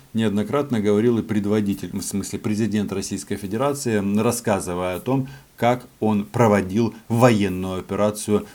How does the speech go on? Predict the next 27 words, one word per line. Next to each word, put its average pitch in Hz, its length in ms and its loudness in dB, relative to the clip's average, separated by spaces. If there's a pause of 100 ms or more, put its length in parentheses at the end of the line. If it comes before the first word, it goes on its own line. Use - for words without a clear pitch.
(100)
на 101 160 0
украинской 95 560 -4
земле. 92 480 -4 (260)
И 220 60 -4
в - 80 -8
качестве 139 400 -4
доказательства, 113 840 -2 (240)
естественно, 98 720 -6 (200)
можно 90 340 -6
использовать 113 640 -4
медаль 90 400 -2
за 90 140 -6
возвращение 87 800 -6 (100)
Крыма. 87 440 -4 (280)
Медаль 92 720 0
Министерства 98 1040 -2
обороны. 85 640 -4 (300)
И 101 80 -6
если 92 400 -4
бы 92 320 -4
это 104 400 -6
было 85 500 -6
бы, 80 380 -6 (340)
а, 85 120 -14
что - 160 -14
там, 78 240 -12
волеизъявление, 101 1700 2